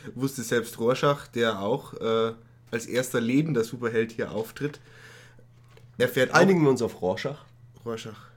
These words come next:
Speaker 2: Okay, also kein Rorschach.
Speaker 1: Ja, ja, also man kann's natürlich Englisch aussprechen, aber Rorschach. Also mir ist egal, auf jeden Fall.
Speaker 2: Bleiben wir bei Rorschach.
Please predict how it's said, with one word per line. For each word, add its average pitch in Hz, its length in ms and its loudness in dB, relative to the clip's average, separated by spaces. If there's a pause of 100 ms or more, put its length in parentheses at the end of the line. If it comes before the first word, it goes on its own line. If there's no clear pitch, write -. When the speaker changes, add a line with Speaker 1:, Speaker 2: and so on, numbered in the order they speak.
(160)
Speaker 2:
Okay, 90 340 -8
also 90 220 -8
kein 90 300 -4
Rorschach. 113 760 0 (280)
Speaker 1:
Ja, 135 300 2
ja, 113 380 -4 (100)
also 107 160 -12 (340)
man 101 140 -14
kann's 110 240 -14
natürlich 104 280 -12
Englisch 110 280 -12
aussprechen, 107 400 -12
aber 101 160 -8
Rorschach. 104 380 -8 (400)
Also 117 140 -6
mir 131 160 0
ist 117 80 -4
egal, 104 440 -2
auf 95 120 -12
jeden 113 140 -6
Fall. 160 100 4
Speaker 2:
Bleiben 117 140 4
wir 92 60 0
bei 82 60 -4
Rorschach. 85 360 -6